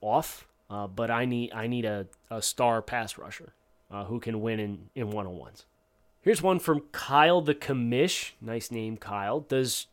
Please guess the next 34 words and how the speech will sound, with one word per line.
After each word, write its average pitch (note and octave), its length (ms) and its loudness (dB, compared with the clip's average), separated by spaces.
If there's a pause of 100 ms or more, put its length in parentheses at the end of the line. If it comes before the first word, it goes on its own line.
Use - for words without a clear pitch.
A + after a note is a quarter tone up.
Jeremiah E3 520 6
Owusu-Koramoah, B2+ 1300 4 (120)
linebacker B2 640 2
slash - 840 -2 (760)
safety A2+ 500 -6
slash G#2 360 -6
defensive G#2 440 -10
weapon, G2 280 -8
whatever G2 240 -8
you F#2+ 60 -8
wanna F#2 140 -10
call A2 180 -2
him, G#2 40 -2
from A2 180 -6
Notre A2+ 260 2
Dame, A2+ 200 -2 (420)
does F3 160 8
he F#3+ 80 2
fit F#3+ 220 4
our D#3+ 100 8
current D#3+ 300 4
defense? C3+ 360 -2
Bobby C#3+ 300 4
McCain D3+ 380 2
might C#3 220 2
be C3 240 -12
out, E3 280 6
and C#3 100 -2
we C3 100 -2
probably C#3+ 260 4
wanna C#3 240 0
upgrade C#3 440 -2
free C#3+ 260 -4
safety. D#3 600 2